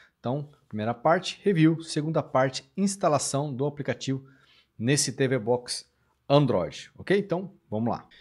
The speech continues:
Então, antes da gente abrir a caixa aqui pra ver o que veio e tal, eu abri aqui o link, né, da loja que eu comprei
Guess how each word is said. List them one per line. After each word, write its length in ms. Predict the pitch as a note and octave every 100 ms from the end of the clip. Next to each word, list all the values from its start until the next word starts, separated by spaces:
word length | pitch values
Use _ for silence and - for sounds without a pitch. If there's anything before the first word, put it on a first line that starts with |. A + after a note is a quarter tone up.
| _ _
Então, 320 | C3+ F#3 D#3+
antes 200 | D#3 D#3+
da 100 | C#3
gente 240 | A#2+ A#2 B2
abrir 240 | G#2 G#2+
a 80 | G2
caixa 420 | - A#2+ C#3 -
aqui 200 | G2 A#2+
pra 180 | A#2+ F#2+
ver 120 | F#2+
o 40 | F#2+
que 140 | E2+
veio 280 | F2 D#3 C3
e 40 |
tal, 420 | - B2+ F3 - - _ - _ _ -
eu 160 | A#2 C3+
abri 320 | C#3 B2 B2+
aqui 320 | B2 A#2 B2+
o 100 | A#2+
link, 360 | G#2+ C#3+ D#3+ A2
né, 180 | C3 -
da 140 | B2+ C#3+
loja 360 | A#2 B2 C3+
que 140 | C3 C#3+
eu 60 |
comprei 680 | C#3 E3 - A#2+ B2 C3+